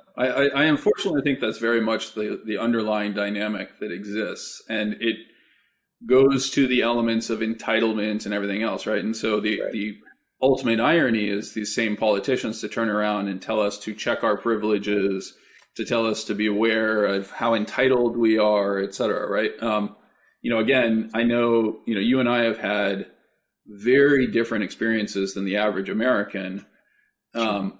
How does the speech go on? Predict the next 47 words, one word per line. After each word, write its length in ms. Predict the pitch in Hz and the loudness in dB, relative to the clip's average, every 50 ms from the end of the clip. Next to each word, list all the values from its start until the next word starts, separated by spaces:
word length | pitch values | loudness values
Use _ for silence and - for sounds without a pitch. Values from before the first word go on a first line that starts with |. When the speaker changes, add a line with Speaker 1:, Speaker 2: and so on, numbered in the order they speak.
| _ - | _ -10
Speaker 1:
the 180 | 113 110 110 - | -6 -6 -4 -4
statistic, 880 | - - - - - - - 156 147 - - - 139 127 120 - - - - - - _ _ - | -6 -6 -6 -6 -4 -2 0 0 0 0 0 2 2 2 0 0 -4 -10 -20 -20 -20 _ _ -2
I 340 | 113 120 120 113 113 98 - - - - | 0 2 2 2 0 -2 -4 -12 -10 -4
raised 300 | 113 120 120 113 110 - | 0 2 2 2 0 0
my 120 | 113 110 104 | -2 -2 -2
kids 260 | - 120 113 101 104 | 0 -2 -2 -2 -2
in 80 | 104 107 | -2 0
New 120 | 107 104 | 0 0
York 160 | 98 98 98 | -2 -2 -2
City, 260 | - - 151 131 113 | -2 0 0 2 2
right? 220 | 107 104 107 101 - | 2 2 0 0 -2
The 80 | 107 | -6
statistic 640 | - - - - - - 139 127 - - 131 107 - | -10 -10 -10 -10 -4 -2 -2 -2 -2 -2 -4 -4 -4
came 220 | - 127 120 113 110 | -4 -4 -2 0 0
out 180 | 107 107 98 107 | 0 -2 0 0
while 160 | 110 107 104 | 0 0 2
we 120 | 110 110 | 2 0
were 160 | 110 107 104 | 0 0 0
there, 300 | 98 110 110 110 107 107 | 0 0 0 2 2 2
and 100 | 104 98 | 0 -2
it's 160 | 95 - - - | -4 -6 -6 -2
gone 220 | 123 113 113 113 | -2 0 0 0
up 240 | 110 107 - - - | 0 -2 -2 -4 -6
since, 420 | - - 156 143 113 101 98 - | -6 -4 -2 0 0 -2 -4 -6
but, 340 | - - 107 98 - - - _ _ _ _ _ _ _ _ _ _ _ _ _ _ | -4 -2 -2 -2 -2 -6 -12 _ _ _ _ _ _ _ _ _ _ _ _ _ _
you 80 | 123 120 | -8 -6
know, 100 | 107 101 | -4 -4
it 60 | 107 | -4
was 160 | 110 101 - | -4 -4 -4
something 320 | - - 143 139 - 151 131 | -2 -2 -2 0 0 2 2
along 300 | 123 123 120 120 120 120 | 2 2 2 2 2 2
the 100 | 113 107 | 0 0
lines 440 | 104 107 107 110 113 110 107 104 107 | 0 -2 -2 -2 -2 -2 -2 0 0
of, 320 | 104 104 104 104 - - - _ _ _ _ _ _ _ _ _ - | 0 0 0 -2 -4 -8 -14 _ _ _ _ _ _ _ _ _ -4
to 120 | - 131 - | -2 -2 2
feel 240 | - 127 123 123 | 2 4 2 2
truly 580 | - - - - 180 185 190 190 180 175 175 165 | 2 -2 -2 0 2 2 4 4 4 4 2 2
comfortable 640 | 165 - - 147 139 123 - 127 113 117 117 - | 0 -2 -2 -2 -2 0 0 0 0 0 0 0
and 140 | 110 107 107 | 0 0 0
not 220 | 107 113 117 117 123 | 0 0 0 0 -2
have 160 | 131 127 - | -2 -2 0
to 80 | 127 | -2
worry 320 | 113 107 113 113 113 110 107 | 0 2 2 2 2 2 2
about 320 | 101 107 101 101 95 - | 0 0 0 0 0 0
money 280 | 110 110 110 113 110 101 | -2 0 0 0 -2 -2
in 260 | - - 107 101 101 | -4 -4 -4 -4 -4
Manhattan 720 | 98 90 98 101 - 113 107 107 107 107 104 104 101 | -4 -4 -4 -6 -6 -4 -4 -4 -2 -2 -4 -4 -6